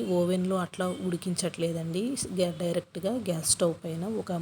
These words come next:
మందపాటి కడాయి పెట్టుకొని అందులో అడుగున ఇసుక వేసుకున్నానండి. ఆ ఇసుక మీద మనం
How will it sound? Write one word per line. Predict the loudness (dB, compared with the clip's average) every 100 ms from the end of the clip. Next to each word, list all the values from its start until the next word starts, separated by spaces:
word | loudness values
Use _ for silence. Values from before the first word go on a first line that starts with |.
| 0
మందపాటి | 0 0 0 -2 -2 -6
కడాయి | -4 -4 -4 -4
పెట్టుకొని | -8 -8 -4 -2 -2 -2
అందులో | 0 0 2 0 -2 -4 -4
అడుగున | 0 0 0 2
ఇసుక | 2 2 0
వేసుకున్నానండి. | 0 -2 -4 -4 -4 -4 -4 -2 -2 -4 _ -20 -20 -4
ఆ | 0 2
ఇసుక | 2 0 0
మీద | 2 2 2
మనం | 0